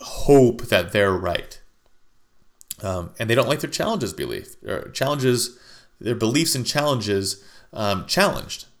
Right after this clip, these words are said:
What beliefs and ch-, it's Friday, people. I'm tired. They don't like their beliefs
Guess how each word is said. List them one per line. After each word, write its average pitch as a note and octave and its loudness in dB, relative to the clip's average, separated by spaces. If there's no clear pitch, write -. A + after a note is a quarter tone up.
What - -16
beliefs - -10
and G2 -14
ch-, - -12
it's A3 -2
Friday, B2 4
people. A2+ -4
I'm B2+ -6
tired. - -8
They C#3+ -4
don't E3+ -2
like C#3 -4
their C3 -2
beliefs G#2+ -6